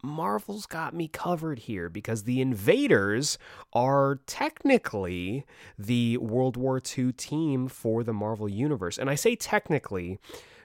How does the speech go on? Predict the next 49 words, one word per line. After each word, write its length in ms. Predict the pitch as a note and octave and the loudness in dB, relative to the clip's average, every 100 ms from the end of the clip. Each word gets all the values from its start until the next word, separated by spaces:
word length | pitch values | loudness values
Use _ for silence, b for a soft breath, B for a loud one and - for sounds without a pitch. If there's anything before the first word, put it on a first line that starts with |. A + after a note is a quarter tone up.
| B - | B -4
because 320 | C3 C#3+ C3 | 0 2 2
of 80 | B2+ | 2
a 60 | |
reason 280 | A#2+ A#2+ A2 | 4 4 2
that 140 | G#2 | 0
we're 80 | G2+ | 0
gonna 140 | G2 F#2 | 0 -2
get 160 | F#2 | -4
into. 340 | F2+ E2+ E2+ - | -6 -8 -10 -2
But 280 | B2 A#2+ _ _ _ _ _ _ _ C3 | 0 0 _ _ _ _ _ _ _ -10
before 300 | B2+ D3 A3+ | -8 0 0
we 100 | B3 | 0
get 180 | F#3+ E3 B2 | 0 -2 -2
into 340 | A#2+ - A2+ | -4 -4 -6
all 260 | G2+ G#2 G2 | -4 -4 -4
of 140 | F2+ | -8
this, 240 | F2+ - | -12 -12
before 300 | - G#2+ D3 | -12 -8 -4
we 100 | D#3 | -2
get 140 | D#3 - | -2 -4
into 120 | C3 | -4
the 60 | B2+ | -6
story 300 | - G#2 G2 | -4 -4 -4
itself, 280 | - G2 | -6 -6
I 40 | A2+ | -6
wanna 160 | A#2+ | -6
give 180 | C3 D#3 | -6 -4
you 60 | C#3+ | -4
a 20 | |
quick 300 | - C3+ - | -4 -8 -4
bit 100 | G#2+ | -4
of 100 | F#2+ | 0
backstory 560 | F#2+ F2 - F2+ B1 C#2+ | -2 -2 -6 -8 -8 -8
because 240 | G2 G2 | -8 -6
it 80 | G#2 | -6
is 120 | F#2+ | -6
going 180 | B2 G#2 | -4 -6
to 60 | |
help 360 | F2+ - A#3 - - | -4 -2 -2 -2 -2
you 460 | B2 A#2+ F2+ F2+ - B B C3+ | 2 2 2 -6 -12 B B -2
understand 680 | D3 - - A#2+ G2+ G#2+ - | 0 0 0 0 0 -4 -6
why 260 | G2 A2+ B2+ | -2 0 0
this 160 | C3 | -2
book 340 | G#2+ A#2 G#2 - - | 0 2 2 -2 -6
is 140 | G#2 | -4
so 220 | - G#2+ | 0 0
freaking 380 | G2 G2+ - F#2 | 0 -4 -4 -4
good. 480 | F#2+ F#2 - G#3+ | -4 -2 2 2
<laughs> 40 | - | 0